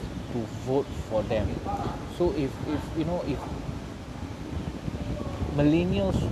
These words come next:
want something, they can continue doing what they have been doing,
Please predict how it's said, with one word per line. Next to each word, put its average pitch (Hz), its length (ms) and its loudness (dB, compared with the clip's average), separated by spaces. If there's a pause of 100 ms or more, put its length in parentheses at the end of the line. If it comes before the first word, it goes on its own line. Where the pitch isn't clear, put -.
(240)
want 165 300 4 (300)
something, 127 500 0 (760)
they 139 100 6
can 139 240 0
continue 170 640 2
doing 135 360 4
what 139 180 4
they 127 60 0
have 107 180 2
been 113 140 0
doing, 123 220 2